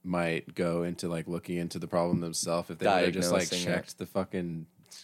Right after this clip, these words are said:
Speaker 1: you know,
Speaker 2: Exactly.
Speaker 1: that's kind
Speaker 2: It
Speaker 1: of a big
Speaker 2: proves they did not even go as far to take the wheel off to double check their work, because they would <laughs> then have realized that the lug nuts were not tight.
Speaker 1: Yeah, right.
Speaker 2: And, uh, it's,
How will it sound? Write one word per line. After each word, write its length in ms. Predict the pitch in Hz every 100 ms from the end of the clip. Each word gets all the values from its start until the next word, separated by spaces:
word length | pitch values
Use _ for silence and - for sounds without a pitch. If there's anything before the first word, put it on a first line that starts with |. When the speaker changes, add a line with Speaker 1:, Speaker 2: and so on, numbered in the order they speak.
| -
Speaker 1:
you 120 | 123
know, 40 | 101
Speaker 2:
Exactly. 260 | 104 101 98
Speaker 1:
that's 160 | 101
kind 160 | 95 107
Speaker 2:
It 40 |
Speaker 1:
of 80 | 101
a 40 |
big 100 | 87
Speaker 2:
proves 440 | 107 117 117 117 -
they 200 | 107 98
did 280 | 87 92 92
not 360 | 95 101 110
even 380 | 110 101 107 104
go 240 | 101 98
as 160 | 98 -
far 340 | 101 95 95 92
to 160 | 92
take 400 | - 107 95 -
the 80 | 90
wheel 320 | 85 87 90
off 360 | 76 98 98 -
to 100 | 95
double 420 | 80 90 82 92
check 380 | - 101 85 -
their 160 | 90 82
work, 420 | 82 98 131 -
because 440 | 98 - 95 85 -
they 280 | 92 95
would 260 | 92 90 85
<laughs> 40 |
then 200 | - 101
have 320 | - 98 95 107
realized 520 | 98 95 95 92 -
that 120 | 85
the 80 | 90
lug 300 | 87 80 -
nuts 280 | 92 92 90
were 120 | 82
not 240 | 87 -
tight. 260 | - 65 69
Speaker 1:
Yeah, 260 | 85 82 82
right. 320 | 85 82 80
Speaker 2:
And, 380 | 95 90 87 87
uh, 260 | 87 87 92
it's, 200 | -